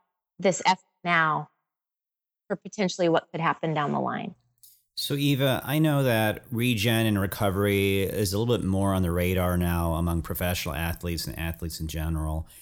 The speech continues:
Speaker 2: But when you were with the national team, was this something that was not a focus or something that was not really addressed?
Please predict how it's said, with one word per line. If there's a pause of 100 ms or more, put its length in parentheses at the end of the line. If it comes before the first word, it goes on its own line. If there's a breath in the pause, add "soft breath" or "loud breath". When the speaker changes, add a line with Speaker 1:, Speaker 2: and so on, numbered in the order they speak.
(560 soft breath)
Speaker 2:
But
when
you
were
with
the
national
team, (140)
was
this
something
that
was
not
a
focus
or
something
that
was
not
really
addressed?